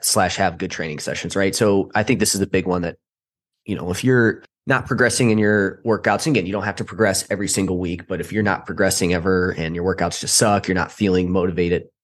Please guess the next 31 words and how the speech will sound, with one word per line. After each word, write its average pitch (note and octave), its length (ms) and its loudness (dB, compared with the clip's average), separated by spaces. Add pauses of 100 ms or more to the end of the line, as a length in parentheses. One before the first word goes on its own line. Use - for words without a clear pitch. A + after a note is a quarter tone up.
(200)
to - 60 -12
train, C#3 300 4
you're A2 100 4
probably A2 380 2
under F2+ 220 2
recovered, E2+ 340 -4
right? F2+ 180 0
So - 60 -6
we A2 80 2
wanna A#2+ 160 4
make A#2+ 140 2
sure A2 160 0
we G#2 100 2
have F#2 240 0
good - 160 -4
training C3 300 2
sessions. B2 340 0
We G2 80 -2
wanna F2+ 160 -4
make F2 140 0
sure F#2 240 2
we're F2 220 2
progressing. - 480 -4
If D2+ 120 -12
we're F#2 80 -6
not, A2 420 0
we're F2 140 -6
probably F2 380 0
under E2 200 -4
recovered. D#2 460 -4
So G2+ 400 2